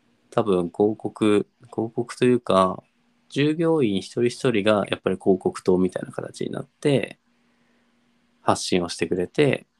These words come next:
じゃあ一人一人にまた影響力が出てきて、合わせてその企業にも、「あ、その人、その有名な人ってもともとその企業にいたんだ」とかいうバックグラウンド含めて、その企業の価値もまた上がっていってっていう、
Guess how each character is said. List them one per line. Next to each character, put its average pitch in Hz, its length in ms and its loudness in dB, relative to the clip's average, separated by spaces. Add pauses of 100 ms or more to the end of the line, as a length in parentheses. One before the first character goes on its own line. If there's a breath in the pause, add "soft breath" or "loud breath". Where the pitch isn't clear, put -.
(360)
じ - 100 -4
ゃ - 20 0
あ - 20 0
一 - 80 -10
人 98 140 2
一 - 100 -2
人 135 140 2
に 98 80 0
ま 87 120 -2
た - 80 -16
影 87 200 2
響 95 140 2
力 - 220 -4
が 76 60 -6
出 78 120 -4
て - 100 -18
き - 120 -20
て、 - 320 0 (880)
合 127 60 4
わ 127 80 4
せ 131 140 -4
て 139 140 -2
そ 95 120 -2
の 90 80 -2
企 95 240 -2
業 - 180 -8
に - 80 -8
も、 - 280 2 (920)
「あ、 95 220 2
そ - 160 -6
の 107 100 2
人、 - 300 -2 (200)
そ 101 120 -4
の 98 60 2
有 101 160 2
名 104 120 2
な 107 100 0
人 110 160 0
っ - 40 -20
て 95 140 -8
も 82 120 -6
と 95 120 -4
も 92 100 2
と 95 100 -2
そ - 140 -6
の 92 60 -2
企 98 180 -2
業 80 100 -2
に 76 100 -14
い - 60 -14
た - 120 -6
ん - 80 -6
だ」 - 220 -10
と 135 100 -20
か - 300 -8 (720)
い 123 120 0
う 147 300 2 (220)
バ 92 120 0
ッ - 40 -18
ク 101 120 0
グ 98 120 6
ラ 98 80 6
ウ 95 60 2
ン 95 40 2
ド 95 80 0
含 - 240 -4
め 131 100 2
て、 156 120 2
そ 143 140 0
の 113 80 2
企 87 240 -6
業 69 120 -4
の - 100 -8
価 - 140 -4
値 - 160 -12
も - 140 -8
ま - 100 -6
た - 120 -2
上 - 80 -6
が - 80 -6
っ - 60 -18
て - 140 -4
い - 40 -4
っ - 40 -12
て - 280 0
っ - 60 -6
て - 180 -8
い 104 280 4
う、 - 160 0